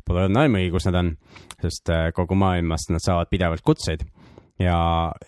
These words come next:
neil oli päris mitmeid riike, et otsige internetist, eh, kuidas nendes kohtades osaleda saab. Meil endalgi vist ei ole, jah, ei, meil praegu ei olegi seda infot käepärast, kus, kus nad ja millal nad täpselt on.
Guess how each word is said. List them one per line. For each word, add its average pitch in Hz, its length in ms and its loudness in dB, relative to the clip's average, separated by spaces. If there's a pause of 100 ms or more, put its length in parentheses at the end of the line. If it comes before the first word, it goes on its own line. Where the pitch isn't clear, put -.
(440)
neil 90 240 -2
oli 90 140 0
päris 98 200 0
mitmeid 98 300 0
riike, 87 300 -2 (220)
et 85 400 -2
otsige 101 340 0
internetist, 85 600 -4
eh, 82 160 0
kuidas 90 280 -4
nendes 82 240 -2
kohtades 87 340 -2
osaleda 85 380 0
saab. 80 160 -2 (640)
Meil 87 280 0
endalgi 87 360 2
vist 78 220 -4
ei 87 80 2
ole, 85 180 2 (1000)
jah, 87 100 0 (140)
ei, 87 200 -2
meil 87 220 2
praegu 90 300 0
ei 90 80 4
olegi 85 300 2
seda 85 260 0
infot 92 260 0
käepärast, 82 420 0
kus, 85 240 -2
kus - 360 0
nad 87 260 0
ja 85 160 0
millal 95 240 2
nad 82 100 -2
täpselt - 360 -2
on. 78 160 0